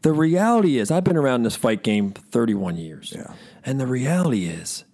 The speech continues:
Speaker 1: ninety-eight percent of the fighters in boxing and M M A, within a couple years, you're gonna have nothing. That's the reality. You're
Speaker 2: Hundred percent.
Speaker 1: fighting for a dangling carrot of two percent. You see the Conor McGregors. The Conor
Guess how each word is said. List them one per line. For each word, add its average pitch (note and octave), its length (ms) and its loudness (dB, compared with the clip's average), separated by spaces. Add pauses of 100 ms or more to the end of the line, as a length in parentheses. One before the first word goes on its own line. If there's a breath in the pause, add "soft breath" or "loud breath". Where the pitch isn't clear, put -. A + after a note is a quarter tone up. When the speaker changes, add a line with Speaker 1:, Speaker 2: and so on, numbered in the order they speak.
(320 loud breath)
Speaker 1:
ninety-eight C#3+ 840 0
percent - 500 -2
of F#2 140 -8
the G2+ 80 -6
fighters E2+ 640 -6 (100)
in C3 180 -6
boxing D3 580 -4 (240 loud breath)
and C#3 200 0
M A2+ 120 -2
M D#2+ 200 -6
A, - 280 -18 (680 soft breath)
within D#3 680 2
a C3+ 80 -6
couple - 340 0
years, A#2+ 280 2
you're B2 60 -2
gonna A2 160 -2
have F#2+ 200 -8
nothing. - 380 -12 (160)
That's E3+ 220 0
the D#3 120 2
reality. G2+ 360 2 (300 loud breath)
You're G#3 160 4
Speaker 2:
Hundred F#3 180 -4
percent. - 60 -6 (120)
Speaker 1:
fighting F#3 440 0 (200 loud breath)
for E3 260 2
a D3 60 2
dangling G3 680 2
carrot F3 680 0
of - 220 -6
two D#3 300 2
percent. - 600 -6 (420 loud breath)
You C#3+ 140 4
see A3+ 280 4
the A3+ 100 4
Conor G3 340 2
McGregors. E3 400 2
The C3+ 80 -2
Conor C#4+ 340 2